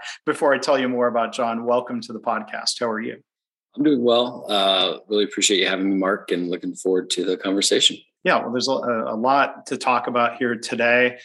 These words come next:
Speaker 1: um, talking about improvement science and applications, not just in education, but I think there's gonna be a lot that comes out of, uh, the topics today that would be applicable to people in any setting. So whether you're listening as an interested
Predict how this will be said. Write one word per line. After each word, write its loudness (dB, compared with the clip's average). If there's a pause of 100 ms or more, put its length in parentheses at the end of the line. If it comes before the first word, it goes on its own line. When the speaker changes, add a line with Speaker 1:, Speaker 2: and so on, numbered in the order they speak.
(240)
Speaker 1:
um, 0
talking 2
about 0
improvement 0
science 2
and -2
applications, -2
not 0
just -2
in -2 (260)
education, 2
but 2
I -2
think -8
there's -6
gonna -2
be 0
a 0
lot 2 (400)
that 0
comes 0
out 4
of, -2
uh, -4
the -16
topics 0
today 2
that -2
would -8
be -2
applicable -2
to -8
people -2
in -2 (480)
any 6
setting. 4
So 0
whether 2
you're 0
listening -2
as -2
an -4
interested -6